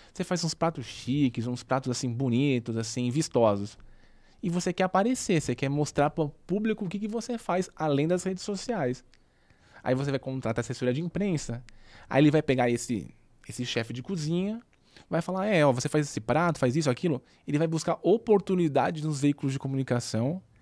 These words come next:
que sejam interessantes ele aparecer. Então ele vai no programa lá da manhã de culinária, ele vai lá fazer um prato, ele vai lá, ele dá, ele ajuda com os ingredientes, ele aparece, ele fala.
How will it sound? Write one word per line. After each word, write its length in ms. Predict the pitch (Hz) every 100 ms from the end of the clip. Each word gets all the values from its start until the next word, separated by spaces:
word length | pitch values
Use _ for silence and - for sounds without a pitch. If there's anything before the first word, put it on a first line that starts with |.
| - - -
que 120 | 156
sejam 360 | 143 - 165 185
interessantes 440 | 180 151 143 170 -
ele 160 | 147
aparecer. 640 | 160 160 165 180 - 123 120 - - - - -
Então 240 | 156 165 160
ele 80 |
vai 180 | 131 135
no 80 | 139
programa 400 | - 127 131 123
lá 80 | 110
da 120 | 117
manhã 220 | 120 120
de 100 | 113
culinária, 800 | 110 120 165 160 147 135 131 131 - - -
ele 160 | 180 175
vai 200 | 127 123
lá 100 | 117
fazer 260 | 120 110 117
um 100 | 139
prato, 720 | 156 160 147 131 131 - 135 - - - - -
ele 160 | 151
vai 220 | 147 151
lá, 140 | 139 135
ele 120 | 123
dá, 120 | 123
ele 140 | 123 131
ajuda 220 | 127 131
com 120 | 139
os 120 | 123
ingredientes, 720 | 120 117 123 165 160 156 147 -
ele 140 | 117
aparece, 920 | 127 135 131 127 131 139 - 127 127 - - - -
ele 140 | - 107
fala. 720 | - 127 135 131 123 120